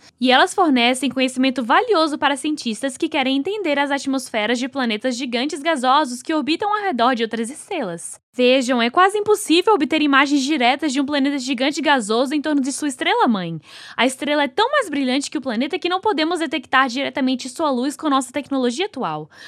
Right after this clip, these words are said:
Mas como um anã marrom está isolado no espaço e não está em órbita em torno de outra estrela,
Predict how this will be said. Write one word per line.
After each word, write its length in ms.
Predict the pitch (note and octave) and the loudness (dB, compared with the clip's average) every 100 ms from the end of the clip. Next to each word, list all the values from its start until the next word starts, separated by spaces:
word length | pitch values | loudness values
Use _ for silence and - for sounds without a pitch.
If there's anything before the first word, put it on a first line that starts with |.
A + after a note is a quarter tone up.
| - | -16
Mas 220 | - G#3 - | -4 -4 0
como 300 | - A3+ A#3 | 0 0 0
um 80 | |
anã 280 | G3+ G#3 E4 B4 | -2 0 0 2
marrom 320 | G#4+ D#4 A3 | 0 0 -2
está 260 | A#3 D4 B3+ | -2 0 0
isolado 460 | A#3+ G#3 A3+ D4 | 0 0 0 0
no 80 | G4 | -2
espaço 560 | G4+ - G#3 A3+ - G#3+ | -6 -2 0 0 -2 -8
e 60 | |
não 240 | F#3+ A3+ G4+ | -6 -4 -6
está 280 | - G4 | 0 2
em 140 | D#4 B3 | 4 4
órbita 400 | A3+ C#4+ D#4 C#4 | 4 2 -2 -2
em 100 | B3 | 0
torno 360 | B3+ B3+ A#3 | 0 0 0
de 200 | G3 G3 | -4 -4
outra 220 | A#3+ F4 C4+ | -2 -2 -6
estrela, 540 | - A3+ C4 B3 F3 | -8 -2 0 0 -2